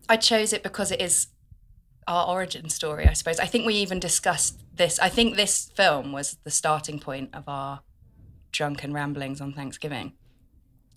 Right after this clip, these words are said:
And I think what's quite funny in the, not funny, haha, funny, peculiar in the true crime community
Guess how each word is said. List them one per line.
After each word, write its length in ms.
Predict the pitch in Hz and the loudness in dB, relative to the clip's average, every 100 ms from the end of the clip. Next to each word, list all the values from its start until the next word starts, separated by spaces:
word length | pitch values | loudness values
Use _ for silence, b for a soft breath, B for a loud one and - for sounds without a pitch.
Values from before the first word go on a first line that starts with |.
| _ - | _ 4
And 360 | 170 160 165 - - - | 6 4 -2 -10 -4 2
I 100 | 185 | 4
think 360 | 226 233 233 _ _ - - | 4 2 0 _ _ -20 0
what's 240 | 220 254 | 2 2
quite 260 | - 277 - | 2 0 4
funny 300 | 233 214 202 | 2 2 -2
in 100 | 196 | -4
the, 120 | 196 _ _ _ | -8 _ _ _
not 200 | 196 190 | -2 -2
funny, 340 | - 180 170 165 | 0 0 0 -2
haha, 360 | 156 165 165 156 | -2 0 0 0
funny, 220 | 170 160 | -2 -6
peculiar 480 | 160 - 180 165 151 | -8 -6 -4 0 -2
in 120 | 156 | -2
the 60 | 151 | -2
true 180 | - | -2
crime 200 | 156 156 | 0 -4
community 680 | 151 160 160 160 - - - | -2 -4 -2 -2 -6 -8 -10